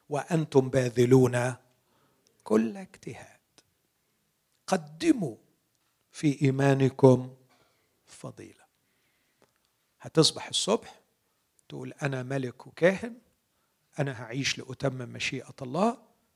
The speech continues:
وسأقدم ذاتي لله". كلمة تقديم الذات لله، هقدم له أحلى حاجة، عشان مش بس أكون حر، لكن علشان كمان أكون شريك الطبيعة الإلهية.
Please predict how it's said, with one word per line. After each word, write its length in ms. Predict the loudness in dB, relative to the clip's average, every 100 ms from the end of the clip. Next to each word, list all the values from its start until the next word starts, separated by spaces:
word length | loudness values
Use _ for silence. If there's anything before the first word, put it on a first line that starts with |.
| _ -4
وسأقدم 760 | -4 -4 -12 -12 -14 -12 -16
ذاتي 580 | -6 -4 -2 -4 -12 -14 _ _ _ -16
لله". 480 | -16 -14 -16 -18 -20 _ _ _ _ _ _ 6
كلمة 200 | 8 6
تقديم 640 | -2 -12 -18 -8 -4 -2
الذات 520 | -4 -4 2 2 0 -16
لله، 480 | -14 -2 0 0 -4 _ _ _ _ _ -14
هقدم 500 | -12 -12 -8 -6 -6
له 140 | -8 -8
أحلى 300 | -8 -6 -6
حاجة، 460 | -6 -12 -16 -20 _ _ _ _ _ _ _ _ -10
عشان 220 | -6 -6
مش 200 | -6 -2
بس 260 | 0 0
أكون 320 | -2 -6 -6 -6
حر، 400 | 2 4 2 -4 -20 _ _ _ _ _ -16
لكن 200 | -14 -12
علشان 380 | -8 -8 -8
كمان 360 | -12 -16 -14 -16 -14
أكون 640 | -16 2 6 6 2 -4
شريك 480 | -2 0 2 0 -2
الطبيعة 760 | -12 -8 2 4 6 4 0 _ _ _ _ _ -20
الإلهية. 500 | -18 -18 -20 -20